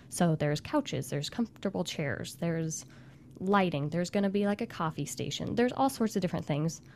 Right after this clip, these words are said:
that are gonna facilitate different types of communication. Um,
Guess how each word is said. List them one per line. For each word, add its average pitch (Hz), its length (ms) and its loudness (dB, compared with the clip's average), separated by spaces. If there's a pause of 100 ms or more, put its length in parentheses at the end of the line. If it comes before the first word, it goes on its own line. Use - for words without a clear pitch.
(180)
that 175 120 8
are 180 100 6
gonna 175 200 4
facilitate 156 720 0
different - 260 0
types - 240 -2
of - 80 -14
communication. - 720 -6 (1000)
Um, 180 400 6